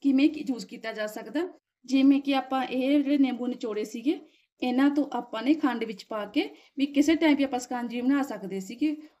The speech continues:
ਉਹ ਪਾਊਡਰ ਤਿਆਰ ਕਰਨਾ। ਬਚੇ ਹੋਏ ਆਪਾਂ ਜਿਹੜਾ ਛਿਲਕਾ ਵਾ, ਇਹਨੂੰ ਆਪਾਂ ਸਿੱਟਣਾ ਨਹੀਂ, ਇਹਨੂੰ ਆਪਾਂ ਉਬਾਲ ਕੇ ਭਾਂਡੇ ਧੋਣ ਲਈ ਆਪਾਂ ਬਣਾਵਾਂਗੇ। ਆਹ ਲਓ ਜੀ, ਹੁਣ ਆਪਾਂ ਇਹਦੇ ਵਿੱਚ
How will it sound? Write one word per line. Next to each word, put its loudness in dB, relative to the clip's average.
ਉਹ 0
ਪਾਊਡਰ 0
ਤਿਆਰ -4
ਕਰਨਾ। -2
ਬਚੇ 2
ਹੋਏ 6
ਆਪਾਂ 4
ਜਿਹੜਾ 4
ਛਿਲਕਾ -2
ਵਾ, -2
ਇਹਨੂੰ 8
ਆਪਾਂ 2
ਸਿੱਟਣਾ -8
ਨਹੀਂ, -10
ਇਹਨੂੰ 6
ਆਪਾਂ 2
ਉਬਾਲ 0
ਕੇ -2
ਭਾਂਡੇ 4
ਧੋਣ 2
ਲਈ -2
ਆਪਾਂ -6
ਬਣਾਵਾਂਗੇ। -8
ਆਹ -4
ਲਓ 0
ਜੀ, 2
ਹੁਣ 6
ਆਪਾਂ -2
ਇਹਦੇ 2
ਵਿੱਚ 0